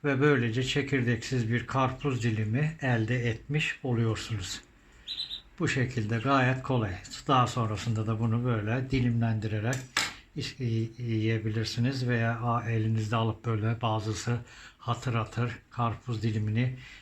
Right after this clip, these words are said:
yemek isteyebiliyor. O zaman da böyle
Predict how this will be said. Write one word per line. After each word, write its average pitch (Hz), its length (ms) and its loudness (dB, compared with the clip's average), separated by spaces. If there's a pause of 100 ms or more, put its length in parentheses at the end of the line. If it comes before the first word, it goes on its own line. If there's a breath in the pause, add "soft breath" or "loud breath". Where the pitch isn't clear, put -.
(160)
yemek 110 440 0
isteyebiliyor. 110 800 -2
O 131 100 -2
zaman 107 340 -2
da 120 140 0
böyle 120 360 0